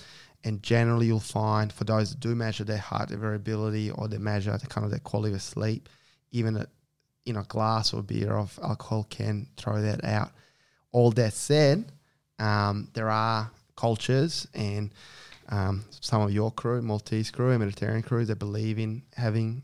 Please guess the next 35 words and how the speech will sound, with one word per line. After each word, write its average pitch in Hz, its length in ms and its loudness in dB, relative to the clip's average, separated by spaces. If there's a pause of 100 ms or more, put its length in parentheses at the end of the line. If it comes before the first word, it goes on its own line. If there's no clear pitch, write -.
a 107 160 -2
few 117 480 2
glasses 120 480 2
of 113 60 -2
wine, 131 400 2
and 107 120 2
there 107 120 2
have 107 200 2
been 107 220 -2
studies 104 480 0
to - 80 -8
show 107 320 0
that 104 220 0
it - 180 -8
can 113 380 0
improve 123 520 -4
your 123 120 -2
sleep - 500 -4 (400)
'cause 107 160 -6
wine 104 380 2
does 101 260 0
contain 101 520 -4
a - 40 -8
compound 104 640 -8
called, 104 560 -4 (520)
uh, 95 920 -4 (680)
gaba. 87 540 -6
I - 60 -8
forget - 400 -6
the - 80 -4
actual - 240 -6
compound, 92 600 -4
but - 200 -2 (160)
it - 140 -12
can 113 320 -2